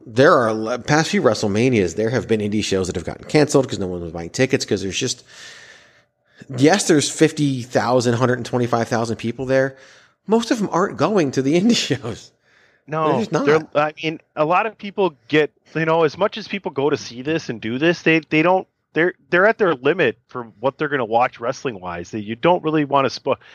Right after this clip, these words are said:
Speaker 2: there can be too much wrestling. Granted, there is that percentage of wrestling fans that could sit and watch a wrestling match twenty-four hours a day. I'm gonna tell you right now, I am not one of them. Um, <laughs> not even close.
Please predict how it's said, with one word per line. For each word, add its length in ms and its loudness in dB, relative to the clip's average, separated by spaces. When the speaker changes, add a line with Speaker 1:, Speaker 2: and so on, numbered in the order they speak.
Speaker 2:
there 160 4
can 160 0
be 180 -2
too 160 -6
much 220 0
wrestling. 380 0
Granted, 340 0
there 240 2
is 140 0
that 180 2
percentage 420 -4
of 80 -10
wrestling 360 -4
fans 300 -2
that 100 -4
could 160 -12
sit 200 0
and 120 -16
watch 240 -2
a 40 -8
wrestling 380 -6
match 300 -6
twenty-four 420 -4
hours 260 -4
a 60 -10
day. 220 -10
I'm 220 6
gonna 80 4
tell 180 4
you 140 4
right 180 4
now, 160 2
I 140 4
am 100 -4
not 240 -2
one 160 -4
of 140 -6
them. 200 -16
Um, 340 -4
<laughs> 720 -8
not 260 4
even 180 -6
close. 600 0